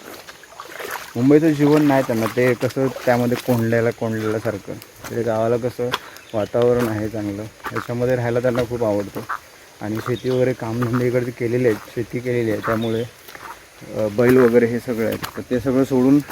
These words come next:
नाही बोलतात, येणार नाही तिकडे. आणि आम्ही कसे मध्ये मध्ये अशा फेऱ्या मारत असतो. माझं तर तुम्हाला माहिती आहे, बऱ्याच वेळा असं येणं होत असतं.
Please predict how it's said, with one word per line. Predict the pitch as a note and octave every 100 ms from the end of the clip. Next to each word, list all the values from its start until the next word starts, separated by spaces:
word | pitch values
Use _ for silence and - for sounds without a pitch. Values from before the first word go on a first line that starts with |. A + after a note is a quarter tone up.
| - - - - - - - - - - B2+
नाही | B2 D3
बोलतात, | B2 G#2 A2 A#2
येणार | A#2+ A#2 A2
नाही | G#2+
तिकडे. | G2 - - - - - - - - - - - - - - - C3+
आणि | C3+ D3+
आम्ही | D3 C#3+ D#3
कसे | C#3 D3+
मध्ये | D3+ C#3 B2+
मध्ये | C3 C3
अशा | C3 C#3+
फेऱ्या | C3+ B2+
मारत | A#2+ A2+ A#2
असतो. | A#2 - A#2 A#2 -
माझं | A2 A2+
तर | A#2+ B2+
तुम्हाला | B2 - - B2 A#2+
माहिती | B2 A#2+ B2+
आहे, | A2+
बऱ्याच | A2+ A2 B2 C3
वेळा | B2+
असं | B2 C3
येणं | B2 B2+
होत | A#2 B2
असतं. | C3 - A#2